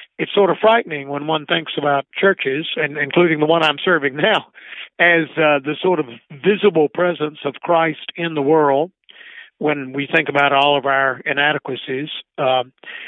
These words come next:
and yet this is, uh, his answer to what's wrong with the world is the church. And there is a sense in which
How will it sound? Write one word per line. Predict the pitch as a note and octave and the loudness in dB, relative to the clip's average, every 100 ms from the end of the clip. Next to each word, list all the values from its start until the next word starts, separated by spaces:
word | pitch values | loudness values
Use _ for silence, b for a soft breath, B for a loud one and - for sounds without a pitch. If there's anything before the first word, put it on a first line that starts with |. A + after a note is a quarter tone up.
| B B B | B B B
and | - F#3+ | 0 4
yet | G3+ A#3 - E3+ | 4 4 2 2
this | G3+ G#3+ | 2 2
is, | A#3 F#3+ G#3 | -2 -2 2
uh, | G3+ G3+ F3 - | 4 2 0 -6
his | - G3 F#3 | 0 0 2
answer | G3 A3+ - F3 | 0 0 -2 -2
to | F3+ | 0
what's | F#3+ | 0
wrong | F3+ F#3 F#3+ | 2 2 2
with | F#3+ | 0
the | |
world | F#3 A3+ G3 D3 | 0 2 2 -2
is | C3+ C#3 | -6 -12
the | |
church. | - A#3+ G3+ E3 - - | -6 0 0 0 -6 -6
And | F3+ E3+ - | -4 -4 -6
there | E3+ A3 B3 | 0 2 2
is | C#4 | -2
a | C#4 - - | -4 -4 0
sense | D#4 - | 0 0
in | F#3+ D3+ | -4 0
which | D#3+ D#3 | 2 2